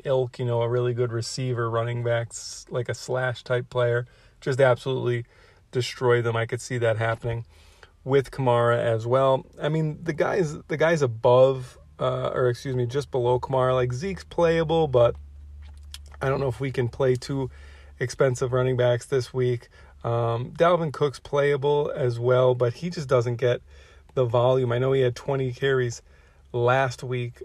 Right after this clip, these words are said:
uh, but I don't know. I think we're gonna see more of the twelve and fourteen type carry games that we saw in the first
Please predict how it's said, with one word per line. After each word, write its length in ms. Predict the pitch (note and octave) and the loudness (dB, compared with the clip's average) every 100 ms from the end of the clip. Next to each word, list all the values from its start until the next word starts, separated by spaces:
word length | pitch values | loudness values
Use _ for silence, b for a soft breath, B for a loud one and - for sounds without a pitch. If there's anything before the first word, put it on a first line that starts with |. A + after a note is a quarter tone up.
| - | -6
uh, 320 | B2+ A#2+ A#2 | -2 -2 -2
but 360 | A#2+ B2+ B2+ - - _ B B B - | 2 2 2 -2 -18 _ B B B -8
I 100 | C3 | -4
don't 120 | C3 | 0
know. 80 | B2+ | 0
I 100 | A#2+ | 0
think 220 | B2 D#3 | -2 -4
we're 120 | D#3 | -2
gonna 200 | C#3 C3 | 0 0
see 400 | A#2+ - C3+ C3 | -2 -8 -6 -4
more 640 | B2 B2+ C3+ C#3+ C3+ C3 B2+ b b - | -4 0 2 4 2 0 -4 b b -2
of 180 | C#3 B2 | -2 0
the 80 | B2+ | -2
twelve 300 | - C3 B2+ | 2 2 2
and 120 | A#2 | -2
fourteen 520 | C#3 C3 - C3+ B2+ | -2 -2 -4 -6 -6
type 320 | - B2 B2 - b b b b b | -4 -4 -6 -14 b b b b b
carry 380 | - C3+ B2+ A#2+ | -2 2 2 2
games 640 | A#2+ B2 A#2+ B2 A#2+ - - | 2 2 2 0 -4 -8 -4
that 240 | B2+ A#2+ | 0 0
we 200 | B2+ B2 | 0 -4
saw 380 | B2 - C3 B2 | -4 0 2 2
in 480 | - D3 C3 B2 - | -2 -4 -2 -2 -4
the 140 | C3+ B2 | -6 -4
first 480 | - C3+ B2 - | 0 0 0 -6